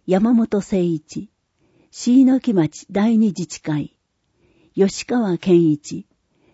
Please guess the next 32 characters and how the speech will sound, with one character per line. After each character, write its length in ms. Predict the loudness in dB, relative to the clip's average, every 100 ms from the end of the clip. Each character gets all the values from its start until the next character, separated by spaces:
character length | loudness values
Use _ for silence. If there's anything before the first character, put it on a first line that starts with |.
| -4
寺 240 | -2 0
山 240 | 0 0 -2
自 180 | -4
治 160 | -10 -10
会。 300 | -6 -6 -8 _ _ _ _ _ _ -6
渡 260 | -2 0
辺 240 | 0 2 0
和 160 | -2
則、 440 | -4 0 -2 -2 -12 _ _ _ _ _ _
中 280 | -4 -4 -2
里 260 | -4 -2 -2
町 260 | -2 -2
自 140 | -6 -6
治 140 | -8
会。 320 | -10 -10 -12 -20 _ _ _ _ _ _ _ _ _ _ _ _ _ _ _ _ _
二 160 | -2 0
十 240 | 2 2
年 300 | 2 2 0
在 240 | -2 -4 -6
職、 320 | -8 -12 -14 _ _ _ _ -6
六 320 | -4 -2 0
人。 360 | 0 0 -6 -20 _ _ _ _ _ _ _ _ _ _ -4
井 220 | -2 -2 -4
友 260 | -2 0 0
強、 380 | -2 -6 -6 -12 _ _ _ _ _ _ -8
上 260 | -2 2
之 140 | 2 0
島 260 | -2 0
町 260 | 0 -2 -4
一 120 | -8
丁 340 | -6 -2 0 2
目 240 | 0 0